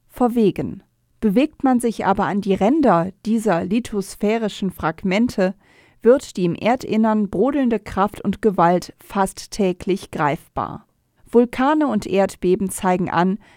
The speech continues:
dass die Oberfläche, auf der sich das menschliche Leben abspielt,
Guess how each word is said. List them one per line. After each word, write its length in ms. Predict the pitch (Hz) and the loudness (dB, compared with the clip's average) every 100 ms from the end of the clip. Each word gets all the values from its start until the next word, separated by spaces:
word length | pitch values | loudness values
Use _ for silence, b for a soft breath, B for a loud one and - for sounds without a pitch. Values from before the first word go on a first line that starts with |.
| - | -4
dass 160 | 190 - | -2 -2
die 160 | 180 | 0
Oberfläche, 840 | 240 302 233 - 175 190 - 165 - | 2 2 0 0 0 0 -2 -4 -2
auf 220 | 170 170 | -2 0
der 200 | 190 196 | 0 0
sich 160 | 196 - | -2 -6
das 200 | 170 - | -6 -2
menschliche 520 | 202 294 - - 208 | -2 -4 -8 -4 -4
Leben 280 | 214 247 220 | -2 -4 -6
abspielt, 760 | 233 - - - 170 170 - | -8 -12 -10 -2 -2 -2 -8